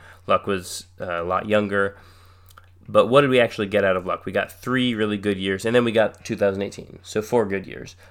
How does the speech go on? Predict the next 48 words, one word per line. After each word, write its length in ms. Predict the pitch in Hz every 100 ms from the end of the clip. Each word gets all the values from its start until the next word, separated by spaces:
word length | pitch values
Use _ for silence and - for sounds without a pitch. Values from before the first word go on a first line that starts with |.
| -
Three 300 | - 147 156
of 120 | 113
those 220 | 113 104
years, 240 | 107 104 - - -
Peyton 240 | - 117 104
Manning 300 | 104 95 92
could 160 | 101
have 280 | 95 90 - - - -
played 280 | 104 98 -
as 260 | 107 104 98
well 240 | 101 95
or 220 | 101 95
better. 320 | 90 95 87
And 100 | 90
I 100 | 127
think 200 | 139 131
better 240 | 98 107 95
because 300 | 98 107 101
he 120 | 117
already, 460 | 104 101 98 101 -
he 120 | 120
didn't 140 | 135
have 120 | 127 117
to 80 | 95
forge 340 | - 120 110
the 100 | 101
chemistry 500 | - 110 110 - 113
with 300 | 101 98 - - - - - - -
s-, 160 | - - 104 95
somebody 240 | 104 98
like 180 | 95 -
Reggie 220 | 98 95
Wayne. 220 | 90 87
He 100 | 92
already 220 | 101 92
had 240 | 92 101 90
that 140 | 87
chemistry. 520 | - 92 87 - - - - -
He 100 | -
could 140 | 113 123
have 80 | 110
forged 300 | 120 110 104
the 60 |
chemistry 420 | 104 104 98 107
with 120 | 95 -
T 160 | 113
Y 160 | 101 92
Hilton, 360 | 104 95 98